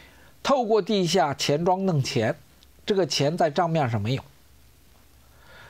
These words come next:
正好符合了那些挣钱的人也是从底下挣来的。所以说，广大群众面临财产损失。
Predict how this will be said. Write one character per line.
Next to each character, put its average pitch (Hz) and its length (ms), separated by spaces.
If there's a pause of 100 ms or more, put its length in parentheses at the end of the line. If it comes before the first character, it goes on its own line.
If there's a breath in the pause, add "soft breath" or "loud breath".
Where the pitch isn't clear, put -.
正 285 260
好 165 280
符 117 420
合 139 280
了 226 100
那 143 260
些 139 400 (1000 loud breath)
挣 220 260
钱 139 240
的 147 80
人 123 240
也 104 160
是 127 100
从 131 220
底 107 180
下 107 60
挣 139 220
来 92 140
的。 - 40 (760 loud breath)
所 220 160
以 226 80
说， 220 260 (840 loud breath)
广 196 260
大 214 180
群 220 240
众 240 160
面 214 260
临 208 160
财 190 220
产 202 180
损 95 320
失。 - 280